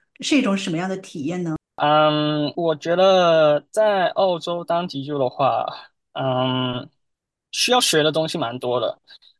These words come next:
Speaker 2: 嗯，我们有一，有一本蛮厚的医学指南，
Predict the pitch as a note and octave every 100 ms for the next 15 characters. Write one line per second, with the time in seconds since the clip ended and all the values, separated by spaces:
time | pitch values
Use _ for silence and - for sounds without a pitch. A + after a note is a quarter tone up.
0 | - D3 C#3+ D3 C#3+ D#3+ D3 C#3+ D3+ F3
1 | D3+ C#3 D#3 E3 D3+ _ - C#3+ C3 D#3+
2 | _ D#3+ C#3 B2+ A#2+ A2+ A2 - D3 B2
3 | A#2+ C3+ - D#3+ C#3+ C#3+ C#3 B2+ C3 E3+
4 | - D3+ - A#2 G2+ G#2+ A#2+